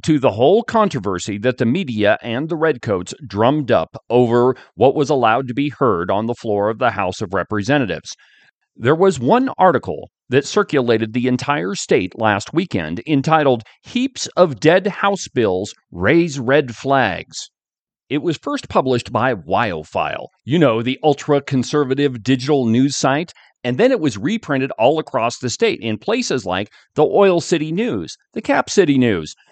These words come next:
the Red Star, the Gillette News Record, the Buffalo Bull sh-, uh,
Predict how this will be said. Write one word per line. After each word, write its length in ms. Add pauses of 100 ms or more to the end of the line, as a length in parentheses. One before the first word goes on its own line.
(140)
the 160
Red 340
Star, 680 (360)
the 160
Gillette 380
News 280
Record, 440 (300)
the 100
Buffalo 400
Bull 320
sh-, 260 (220)
uh, 580